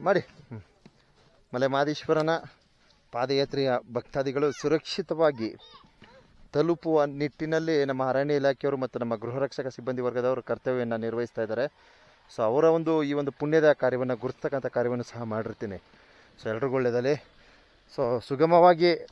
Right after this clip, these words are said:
ಪಾದಯಾತ್ರೆ ಜರುಗಲು ನಮ್ಮ ಏನು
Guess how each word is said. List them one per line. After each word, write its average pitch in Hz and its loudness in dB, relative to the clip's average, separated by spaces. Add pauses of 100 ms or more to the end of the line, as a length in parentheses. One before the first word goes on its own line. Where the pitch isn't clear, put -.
ಪಾದಯಾತ್ರೆ 160 6 (960)
ಜರುಗಲು 185 8 (1120)
ನಮ್ಮ 139 2 (1600)
ಏನು 147 2